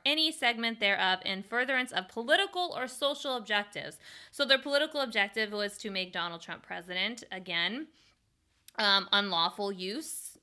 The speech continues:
Yeah, all of those things can be said. The same thing can be said for the people who tried to take Gretchen Whitmer hostage, and they wanted to also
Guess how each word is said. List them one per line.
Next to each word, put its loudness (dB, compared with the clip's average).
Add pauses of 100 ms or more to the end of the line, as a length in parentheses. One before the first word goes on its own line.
Yeah, 2
all 2
of 0
those -2
things -6
can -8
be -6
said. 4
The -6
same 4
thing -4
can -8
be -6
said -2 (380)
for 2
the -2 (140)
people -6
who -6
tried 0
to -12
take -6 (180)
Gretchen -6
Whitmer -6
hostage, 2
and 0
they 0
wanted -2
to -4
also 0